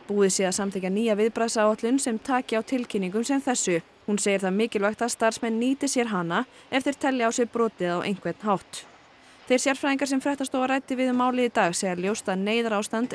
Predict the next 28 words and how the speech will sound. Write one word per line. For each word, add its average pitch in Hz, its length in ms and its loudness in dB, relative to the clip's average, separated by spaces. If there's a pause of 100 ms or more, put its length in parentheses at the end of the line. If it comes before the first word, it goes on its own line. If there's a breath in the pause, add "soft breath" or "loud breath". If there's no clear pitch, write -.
ríkir 220 360 -2
á 196 80 0
stofnuninni. 202 580 0 (260)
Þá 208 120 2
staðfesti 185 520 0
Árni 185 480 0
Stefán 190 400 -4
Jónsson, 208 480 0
formaður 190 460 -2
Sameykis, 185 580 -2
að 180 160 -2
mál 214 240 4 (200)
Vinnueftirlitsins 233 960 -2
hafi 269 200 2
komið 247 400 0
á - 40 2
borð 240 320 -2
stéttarfélagsins. 190 880 -2 (320 loud breath)
Það 185 160 -2
hafi 170 180 -2
sérstaklega 240 520 -2
verið 240 280 0
vegna 262 200 0
skerðinga 247 560 -2
á - 40 0
starfskjörum 214 760 -2
og 240 120 -2
samskiptavandamála. 175 960 -2